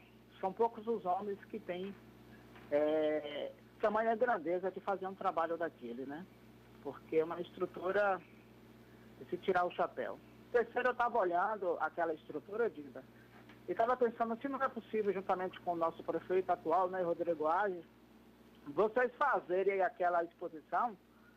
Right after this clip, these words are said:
é, virar mais um ponto turístico de Itapetinga, porque hoje aqui em Itapetinga a gente só tem praticamente a lagoa, né? Quando chega uma pessoa de outra cidade, um familiar da gente, um amigo, tal, tal,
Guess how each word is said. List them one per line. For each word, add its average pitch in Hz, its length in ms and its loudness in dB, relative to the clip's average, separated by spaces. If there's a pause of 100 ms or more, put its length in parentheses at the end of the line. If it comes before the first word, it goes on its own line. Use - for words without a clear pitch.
(480)
é, 180 260 6
virar 247 300 2
mais 277 320 -2
um 330 140 -2
ponto 233 440 2
turístico 233 520 -4
de 247 80 -8
Itapetinga, 202 680 -2
porque 254 320 -6
hoje 220 440 4
aqui 202 180 -6
em 190 80 -8
Itapetinga 202 680 -4
a - 40 -18
gente 254 240 -8
só 240 120 0
tem 233 140 -6
praticamente 233 640 -2
a 247 40 4
lagoa, 202 380 0
né? 190 160 -4
Quando 294 200 -10
chega 269 120 0
uma 247 120 -2
pessoa 214 320 -2
de 180 60 -2
outra 190 180 -6
cidade, 170 500 0 (400)
um - 40 -16
familiar 180 440 2
da 165 120 0
gente, 175 320 -8
um 160 40 -6
amigo, 175 320 -4
tal, 170 200 0
tal, 185 220 -2